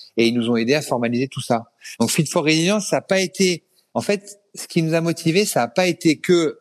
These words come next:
la part de, euh, des subsides, mais surtout, ça va,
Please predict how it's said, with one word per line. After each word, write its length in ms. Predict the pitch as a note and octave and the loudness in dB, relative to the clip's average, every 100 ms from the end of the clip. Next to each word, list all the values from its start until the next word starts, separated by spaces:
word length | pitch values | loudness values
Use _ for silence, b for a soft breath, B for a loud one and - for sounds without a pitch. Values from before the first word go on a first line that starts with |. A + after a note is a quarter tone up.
| - | -4
la 200 | C3 C#3+ | 0 0
part 420 | - D#3+ D3 C3+ - | 0 0 0 -4 -8
de, 160 | A2+ A#2+ | -2 0
euh, 640 | A#2+ A#2 A2 G#2+ G#2 G2+ G2+ G2+ _ | 0 -2 -2 -2 -4 -8 -12 -20 _
des 140 | A#2 B2 | -4 -2
subsides, 640 | - A#2+ C3 A#3 F#3+ A2+ _ _ _ _ _ - | -2 0 2 2 2 -4 _ _ _ _ _ -4
mais 160 | C3+ C#3 | 0 0
surtout, 640 | - C3+ - G3+ A#3+ A#3 B B - | 0 -4 0 2 2 0 B B -8
ça 220 | - C3+ | -2 0
va, 280 | C#3+ B2+ | 0 -2